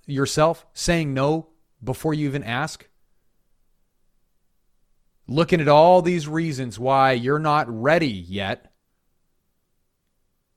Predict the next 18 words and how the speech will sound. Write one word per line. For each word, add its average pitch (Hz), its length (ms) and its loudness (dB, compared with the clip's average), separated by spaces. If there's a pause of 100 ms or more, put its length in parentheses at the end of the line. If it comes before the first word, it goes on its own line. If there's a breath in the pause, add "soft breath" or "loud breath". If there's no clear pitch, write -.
(420)
and 156 140 -2
then 151 120 -2
not 143 260 0
doing 151 300 0
what 127 180 0
God 131 180 0
has 120 140 -8
called 131 280 -2
you 113 160 -6
and 107 140 -12
put 135 120 -4
on 127 100 -4
your 113 80 -8
heart 104 220 -4
to 107 100 -16
do, 117 380 -4 (960)
they're 160 180 2
related. 127 600 0